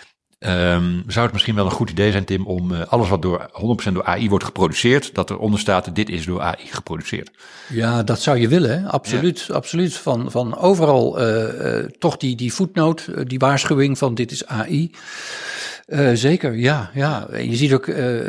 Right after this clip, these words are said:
Speaker 2: Deezer bijvoorbeeld, hè, over Spotify
Speaker 1: Ja.
Speaker 2: gesproken, die heeft technologie, en dat verstrekken ze, verstrekken ze nu ook aan, aan concurrenten, om, eh, te kunnen vaststellen of een liedje, een track,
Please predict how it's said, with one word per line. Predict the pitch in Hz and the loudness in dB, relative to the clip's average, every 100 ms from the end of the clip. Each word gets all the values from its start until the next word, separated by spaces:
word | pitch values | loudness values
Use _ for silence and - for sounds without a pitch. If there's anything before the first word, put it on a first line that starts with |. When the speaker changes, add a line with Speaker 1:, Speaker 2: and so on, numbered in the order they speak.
| 127 135 | -6 -6
Speaker 2:
Deezer | 113 190 208 202 196 | 2 4 6 4 2
bijvoorbeeld, | 175 190 180 | 0 -2 -2
hè, | 180 | -2
over | 185 131 | 0 -2
Spotify | - 170 120 | -4 -6 -2
Speaker 1:
Ja. | 165 | -4
Speaker 2:
gesproken, | 139 - 156 143 139 | -4 0 0 0 -4
die | 151 147 135 | -4 -2 0
heeft | 120 147 131 - - | 2 2 2 -6 -4
technologie, | - - 123 110 190 214 | 0 2 2 2 4 2
en | 127 | 0
dat | 113 - | -4 -4
verstrekken | - - - 147 127 | -12 -12 -4 -2 -2
ze, | 120 120 113 | -2 -2 -4
verstrekken | - 123 151 117 | -4 -2 0 0
ze | |
nu | 135 | -2
ook | 151 135 | 0 -2
aan, | 120 113 | -2 -4
aan | 127 | -6
concurrenten, | 120 107 117 170 226 - - - - - _ | -6 -2 0 0 -4 -10 -16 -18 -20 -20 _
om, | 175 170 165 156 - _ _ | 4 6 2 0 -8 _ _
eh, | - 156 147 147 - | -6 -2 0 0 -2
te | - - | -6 -2
kunnen | 165 135 | 0 2
vaststellen | 165 - 165 - | 2 4 2 2
of | 175 - | 0 -2
een | - 139 | 0 2
liedje, | 127 151 175 | 4 4 4
een | 175 156 | 4 2
track, | 113 156 - - | 2 2 2 -2